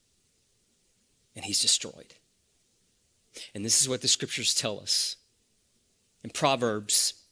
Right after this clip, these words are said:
sixteen, verse five, "Everyone who is proud in heart is an abomination to the Lord. Be assured he will not go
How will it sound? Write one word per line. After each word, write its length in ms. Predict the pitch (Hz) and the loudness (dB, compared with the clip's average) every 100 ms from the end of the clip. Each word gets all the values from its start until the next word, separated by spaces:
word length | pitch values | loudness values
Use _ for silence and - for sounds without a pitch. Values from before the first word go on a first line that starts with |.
| _ _ _ _ _ - - | _ _ _ _ _ -12 -8
sixteen, 720 | - - 147 - - 127 107 | 2 2 4 2 2 0 -2
verse 220 | 95 95 - | -4 -2 0
five, 480 | 113 98 95 92 - _ _ - - - - | -2 -6 -10 -14 -16 _ _ -20 -20 -8 0
"Everyone 440 | 135 151 160 165 | 0 2 2 2
who 100 | 147 | 4
is 240 | 139 127 | 4 4
proud 640 | - - - 127 139 143 143 _ | 2 0 2 2 2 0 -2 _
in 80 | 139 | -10
heart 360 | - 110 - _ _ _ _ | -8 -10 -12 _ _ _ _
is 140 | - 123 | -2 0
an 80 | 117 | 0
abomination 920 | 98 123 123 123 120 - 135 123 120 - | 0 2 4 4 4 4 2 -2 -4 -4
to 120 | 135 | -4
the 100 | 117 | -4
Lord. 360 | 101 92 92 _ _ _ _ - _ 107 | -10 -14 -18 _ _ _ _ -20 _ -6
Be 200 | 131 123 | 0 4
assured 680 | 123 - 120 95 90 - - _ _ _ _ _ | 6 4 2 -2 -8 -12 -18 _ _ _ _ _
he 180 | - - | -10 -6
will 200 | 107 95 | -6 -6
not 560 | 95 104 117 131 - 101 | -6 -2 -2 -4 -12 -10
go 520 | 113 98 95 92 85 | -8 -6 -8 -12 -16